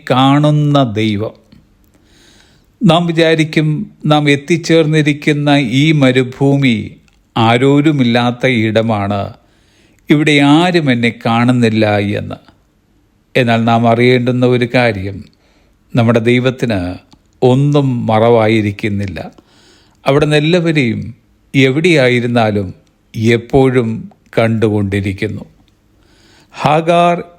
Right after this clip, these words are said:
ഇവിടെ ഓടി വന്നതാണ്. ഭയം വല്ലാതെ അവളെ അലട്ടുന്നുണ്ട്. അവൾ ഒറ്റയ്ക്കാണ്, എവിടെ പോകണമെന്നറിയില്ല.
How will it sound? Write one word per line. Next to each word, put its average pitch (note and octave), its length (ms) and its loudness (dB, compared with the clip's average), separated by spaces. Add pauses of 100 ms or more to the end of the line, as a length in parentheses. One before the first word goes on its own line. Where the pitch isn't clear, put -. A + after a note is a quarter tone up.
ഇവിടെ D3+ 240 2
ഓടി D3+ 320 2
വന്നതാണ്. D#3 720 0 (560)
ഭയം D3+ 800 -2 (180)
വല്ലാതെ D3 600 2
അവളെ C3 280 2
അലട്ടുന്നുണ്ട്. C#3+ 920 -2 (560)
അവൾ A2+ 220 2
ഒറ്റയ്ക്കാണ്, C#3 800 0 (600)
എവിടെ A#2 300 2
പോകണമെന്നറിയില്ല. C3+ 1300 0